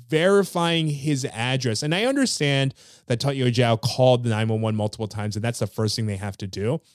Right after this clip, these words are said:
But I also know that nine one one has a centralized database. And when the phone call comes in, and I don't know that much,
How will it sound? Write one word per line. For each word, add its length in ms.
But 100
I 240
also 440
know 240
that 160
nine 260
one 220
one 200
has 320
a 60
centralized 580
database. 640
And 180
when 120
the 80
phone 300
call 220
comes 340
in, 400
and 320
I 120
don't 160
know 140
that 180
much, 500